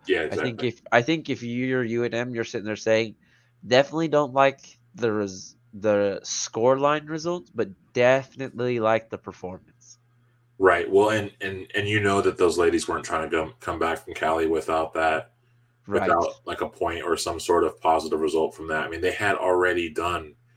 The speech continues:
Speaker 1: the job in San Diego, you know,
Speaker 2: Right.
Speaker 1: and I'm sure it was like, "We haven't come this far for this," you know, like,
Speaker 2: Right.
Speaker 1: we're, we're, we're, uh, catching flights, we're surfing waves, and we're definitely trying to,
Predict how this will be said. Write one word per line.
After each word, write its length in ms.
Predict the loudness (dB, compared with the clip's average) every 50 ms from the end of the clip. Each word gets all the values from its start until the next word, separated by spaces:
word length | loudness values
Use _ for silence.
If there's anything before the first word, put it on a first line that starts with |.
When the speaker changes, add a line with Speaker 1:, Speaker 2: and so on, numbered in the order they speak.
| _ _ _ _ _ _ _ _
Speaker 1:
the 100 | -4 -4
job 520 | -2 0 2 4 4 4 4 2 0 -4
in 160 | -8 -10 -8 -8
San 320 | -6 -2 -2 -2 -2 0
Diego, 640 | 0 0 2 0 0 -2 -4 -8 -8 -8 -10 -14 -18 _ _ _
you 100 | -8 -6 -4
know, 200 | -4 -4 -4 -4
Speaker 2:
Right. 140 | -6 -6 -8
Speaker 1:
and 140 | -10 -14 -18 _ _ _
I'm 120 | -20 -10
sure 320 | -8 -2 2 4 6 6 6
it 100 | 4 4
was 180 | 0 -2 -4 -4
like, 300 | -4 -4 -4 -8 -8 _ _ _ _ _ _ _ _ _ _ _ _ _ _ _ _ _ _
"We 120 | -2 0
haven't 240 | 0 -2 -4 -6 -8
come 220 | -8 -8 -8 -8
this 140 | -8 -8 -6
far 200 | -4 -2 -4 -4
for 120 | -4 -6
this," 600 | -8 -6 -6 -6 -8 -10 -12 -12 -12 -14 -16 -20 _ _ _ _ _ _ _ _ _ _ _ _ _ _ _ _ _ _ _ _ _ _
you 120 | -10 -8
know, 320 | -8 -8 -10 -12 -14 -18 _ _ _ _
like, 420 | -6 -4 -4 -4 -6 -8 _ _ _ _ _ _ _ _ _ _
Speaker 2:
Right. 220 | -20 -20 -20 -20 _ _ _ _ _ _ _ _
Speaker 1:
we're, 360 | 0 2 2 2 0 -2 -2
we're, 400 | -2 -2 -2 0 0 0 -2 -4 -4
we're, 480 | -4 0 0 2 2 2 0 0 -2 -4
uh, 380 | -6 -6 -6 -6 -6 -8 -10 -10 _ _ _
catching 400 | -4 -2 -2 -2 -4 -8 -10 -12
flights, 540 | -10 -6 -2 0 2 2 0 -2 -4 -6 -4
we're 100 | -4 -4
surfing 460 | -4 -4 -2 -2 -2 -4 -8 -10 -6
waves, 480 | -6 -4 -2 -2 -2 -2 -2 -4 -4 -8
and 120 | -10 -10
we're 180 | -6 -4 -4 -4
definitely 480 | -4 -6 -8 -8 -10 -14 -14 -12 -14 -14
trying 300 | -10 -10 -8 -8 -8 -8
to, 240 | -10 -12 -14 -14 -18